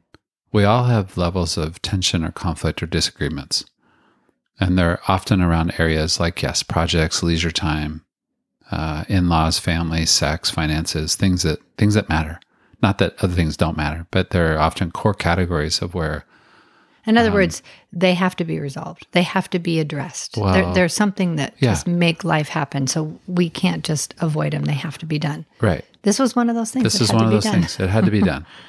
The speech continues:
Speaker 1: And, and I, I, for those of you listening, again, hopefully you can stay present with how, how and in what ways does contempt show up? It reveals itself when we believe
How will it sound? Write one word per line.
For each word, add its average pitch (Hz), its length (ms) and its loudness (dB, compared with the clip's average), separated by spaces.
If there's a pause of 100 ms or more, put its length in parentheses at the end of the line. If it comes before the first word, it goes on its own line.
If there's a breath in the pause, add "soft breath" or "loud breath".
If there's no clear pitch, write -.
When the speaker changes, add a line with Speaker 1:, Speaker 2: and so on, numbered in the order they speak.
(180 loud breath)
Speaker 1:
And, 98 340 -2 (120)
and 101 140 0
I, 98 300 0 (120)
I, 95 120 -2
for 104 240 0
those 104 220 4
of 98 80 2
you 92 100 4
listening, - 280 0 (320)
again, 90 440 -2
hopefully 98 540 -2
you 85 120 0
can 82 360 -6 (380 soft breath)
stay - 260 0
present 92 340 2
with 82 420 -4 (180)
how, 92 360 0
how 107 320 0
and 90 280 -2 (160)
in 98 160 0
what 92 180 -2
ways 90 480 0
does 85 260 0
contempt 98 460 -2
show 101 200 2
up? 113 220 0 (340 soft breath)
It 98 60 -2
reveals 95 380 2
itself 95 400 2
when 87 200 0
we 95 140 4
believe 87 580 -2